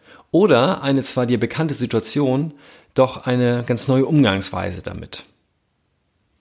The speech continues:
Ein Beispiel wäre beim Autofahren. Bisher bist du vielleicht immer nur Schaltgetriebe gefahren und jetzt sollst du zum ersten Mal in einem Automatikauto sitzen.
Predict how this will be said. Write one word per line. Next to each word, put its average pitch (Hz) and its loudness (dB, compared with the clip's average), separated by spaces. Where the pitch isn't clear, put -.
Ein 101 -6
Beispiel 143 2
wäre 120 4
beim 123 2
Autofahren. - -4
Bisher 151 2
bist 143 -2
du - -6
vielleicht 120 -2
immer 160 2
nur 135 4
Schaltgetriebe 123 0
gefahren 110 -2
und 120 2
jetzt - 0
sollst 117 0
du 107 -6
zum - -4
ersten - -4
Mal 101 2
in 110 0
einem 107 0
Automatikauto 117 -4
sitzen. 92 -12